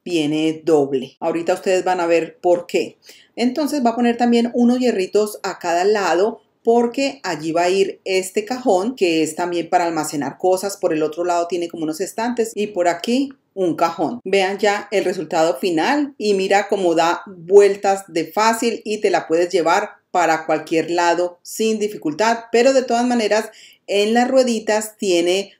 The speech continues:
como un freno que tú le hundes hacia abajo y la mesa queda asegurada.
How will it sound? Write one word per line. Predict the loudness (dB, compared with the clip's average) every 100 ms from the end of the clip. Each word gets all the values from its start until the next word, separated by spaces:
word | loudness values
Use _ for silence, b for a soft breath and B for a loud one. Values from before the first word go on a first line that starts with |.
| 0
como | 2 4 2
un | 0
freno | 4 4 4 0 -2
que | -4
tú | -4
le | -2 0 0 0
hundes | -2 -4 0 -2 -2 -4
hacia | -4 -4 0 0
abajo | 2 0 -2 -2 -2 -2 _ _ _
y | -2 0
la | 2 0
mesa | 0 -2 -2 -6 -6 2
queda | 6 6 4 -4 -6
asegurada. | -6 -2 -4 0 0 0 -2